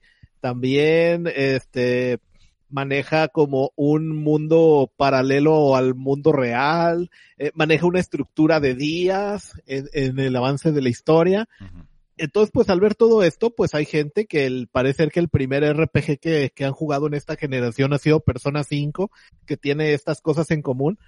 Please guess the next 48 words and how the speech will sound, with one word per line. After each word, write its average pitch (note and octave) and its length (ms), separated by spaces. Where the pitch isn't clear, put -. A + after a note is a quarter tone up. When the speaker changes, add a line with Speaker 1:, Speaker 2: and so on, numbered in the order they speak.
Speaker 1:
aunque, E3 440
como A#2+ 200
decíamos, A#2+ 320
este - 220
juego, D3+ 500
The - 100
World A#2+ 260
End C#3+ 120
With D#3 140
You, D3 140
es C#3+ 60
del E3+ 140
dos B2 160
mil B2 180
siete. A3+ 520
Persona C3+ 380
cinco E3 380
del D3 200
dos A#2+ 200
mil B2+ 180
diecisiete, D3 680
entonces, C#3+ 880
Speaker 2:
Sí, C#3+ 220
de C#3 60
Speaker 1:
pues, A#2+ 120
Speaker 2:
hecho, C#3 200
Speaker 1:
son, F#2+ 920
Speaker 2:
todavía, D3 300
Speaker 1:
sí, D#3+ 80
sí, B2 160
esto E3 320
Speaker 2:
y A2 100
todavía D3 340
Speaker 1:
¿Mande? A3 60
Speaker 2:
lo, A#2 260
todavía C#3+ 300
lo C#3+ 160
más A#2+ 380
cercano B2 540
que B2 100
dirías, G2 500
"Híjole, A#2 400
¿de F#2 140
quién A2+ 180
se A2+ 80
pudieron A#2 300
haber A2 100
fusilado?", A2 640